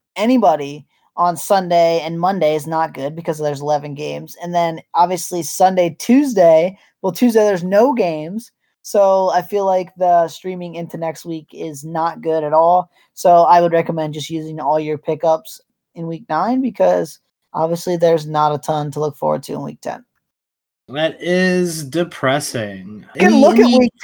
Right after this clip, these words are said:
Speaker 1: ten though, real quick. I'll give you a little snapshot.
Speaker 2: Ooh,
Speaker 1: So
Speaker 2: yeah, yeah.
Speaker 1: there are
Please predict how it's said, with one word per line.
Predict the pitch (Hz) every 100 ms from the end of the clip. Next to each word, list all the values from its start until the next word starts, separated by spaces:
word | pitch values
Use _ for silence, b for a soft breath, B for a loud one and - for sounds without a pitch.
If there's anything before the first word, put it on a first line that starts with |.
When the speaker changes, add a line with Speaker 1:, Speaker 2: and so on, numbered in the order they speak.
| 214
Speaker 1:
ten | 202 180
though, | 170 165
real | 160
quick. | 156 180
I'll | 208 214
give | 247 214
you |
a | 196
little | 190 165
snapshot. | 151 - 175 160 143 - 190 160 156
Speaker 2:
Ooh, | 302 330 269
Speaker 1:
So | 151 214
Speaker 2:
yeah, | - 269 165
yeah. | 143 220 127 104
Speaker 1:
there | 220 220
are | 208